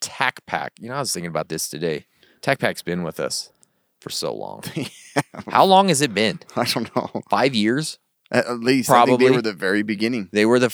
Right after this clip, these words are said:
Speaker 2: They were
Speaker 1: fir-
Speaker 2: the very first one.
Speaker 1: Yeah, they were the first one. So thank you, Tac Pack. We appreciate you. You know, they are the only monthly tactical subscription box with useful professional grade stuff inside. Use our code Casual Preppers, and you're gonna get a separate bag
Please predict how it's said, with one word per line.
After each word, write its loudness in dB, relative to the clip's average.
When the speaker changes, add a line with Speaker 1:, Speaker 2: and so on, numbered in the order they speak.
Speaker 2:
They 4
were 2
Speaker 1:
fir- -8
Speaker 2:
the -14
very 0
first 0
one. 4
Speaker 1:
Yeah, 0
they 0
were -2
the -6
first -6
one. -4
So -4
thank -4
you, -14
Tac -8
Pack. -2
We -10
appreciate -12
you. -10
You -6
know, 0
they 4
are 8
the 2
only 4
monthly 2
tactical -2
subscription -2
box 0
with -14
useful 4
professional 0
grade 0
stuff -2
inside. -6
Use -2
our 2
code -2
Casual 0
Preppers, -2
and -6
you're 2
gonna 2
get 0
a 0
separate 0
bag 2